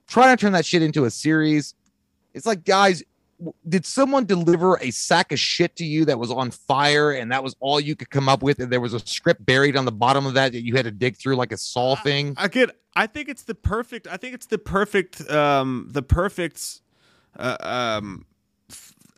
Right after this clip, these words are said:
Speaker 2: idea for a remake. I think a, a T V show about I Know What You Did Last Summer is a great fucking idea.
Speaker 1: Shoot.
Speaker 2: Uh, I, I think, I mean, again, the movie, it's lackluster. It's not that great. It could,
Speaker 1: I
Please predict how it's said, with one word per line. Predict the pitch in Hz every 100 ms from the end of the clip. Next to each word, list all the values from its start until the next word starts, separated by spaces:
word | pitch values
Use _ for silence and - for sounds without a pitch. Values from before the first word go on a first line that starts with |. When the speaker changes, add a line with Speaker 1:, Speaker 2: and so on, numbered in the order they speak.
| - 151
Speaker 2:
idea | 160 151 190 135
for | - 160 175
a | 123
remake. | 170 131 90 -
I | 139
think | 180 165
a, | 113
a | 139
T | 185
V | 208
show | 190 190
about | 190 170
I | 165
Know | 180
What | 170
You | 175
Did |
Last | 165
Summer | 185
is | 160
a |
great | - 156 220
fucking | 113 - 90
idea. | 82 90 80
Speaker 1:
Shoot. | 117 110 85
Speaker 2:
Uh, | 117 123 120
I, | - 143 107
I | 170
think, | 196 - 135
I |
mean, | 185 180 - 92 117
again, | 175 277 113 98
the | 143
movie, | 170 208 220 - - _ - 131 - _ -
it's | 127
lackluster. | 170 220 196 175 170 190
It's | 165 -
not | 180 208
that | 202 131
great. | 143 156
It | 131 135
could, |
Speaker 1:
I | 190